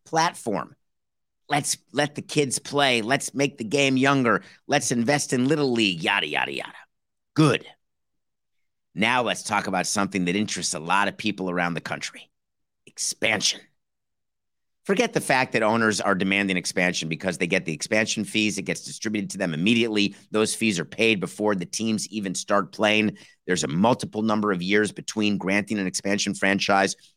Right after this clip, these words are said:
and that franchise actually starting to play. But the owners get the fee. They get to pay down debt. They get to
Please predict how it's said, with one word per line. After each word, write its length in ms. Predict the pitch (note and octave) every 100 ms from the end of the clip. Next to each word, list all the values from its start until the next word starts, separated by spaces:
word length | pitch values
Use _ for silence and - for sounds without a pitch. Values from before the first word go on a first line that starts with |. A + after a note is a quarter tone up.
| _ -
and 160 | G2
that 200 | G2 F#2+
franchise 520 | - F#2 F#2+ G2 F#2+ -
actually 360 | F2+ - F#2+
starting 360 | - F2 E2 D#2
to 120 | F2
play. 360 | - A#2 E2+ - _ _ _
But 100 | F#2+
the 140 | F2+ F#2
owners 360 | A2+ A#2+ A2
get 220 | - A2 -
the 60 |
fee. 480 | - - C3 B2 - _
They 80 | G#2
get 140 | G2+
to 80 | -
pay 200 | - G2+
down 280 | F2 D#2+ D#2 -
debt. 320 | C3+ B2 - _ -
They 120 | F2+
get 220 | E2+ E2
to 200 | - C#2+